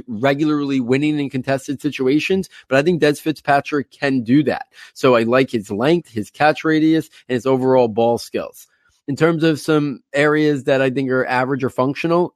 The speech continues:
his frame. I think N F L teams would maybe like to see him, you know, add maybe another eight to ten pounds,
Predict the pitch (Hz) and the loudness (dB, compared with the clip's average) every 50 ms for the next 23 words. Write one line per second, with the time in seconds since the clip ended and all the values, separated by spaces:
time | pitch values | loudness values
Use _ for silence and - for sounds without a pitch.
0 | _ _ - 202 - - 208 196 127 90 90 - - 131 135 151 156 151 135 - | _ _ -10 -10 -4 0 0 0 0 0 -2 -4 -6 -2 0 0 0 0 -2 -4
1 | - - - - _ - 151 151 151 135 151 147 143 - 151 151 151 135 135 135 | -10 -18 -20 -16 _ -4 -2 -2 0 0 0 -2 0 0 0 0 0 0 0 0
2 | 135 135 139 143 135 135 135 - 127 - - 143 139 135 135 135 131 135 135 139 | 2 2 2 2 2 0 0 -2 -8 -8 -4 0 2 2 4 2 2 0 -2 -4
3 | 147 160 151 139 131 - 127 131 131 131 131 131 131 131 123 135 131 131 131 127 | -2 0 0 0 0 0 0 0 0 2 0 0 0 0 0 2 2 2 0 0
4 | 127 127 131 131 - 131 131 123 - 123 - - 135 131 110 107 127 127 127 131 | 0 0 0 -2 -2 -2 -4 -4 -6 -8 -6 -4 -4 -2 -2 -2 -2 -2 0 0
5 | 131 131 120 | -2 -2 -4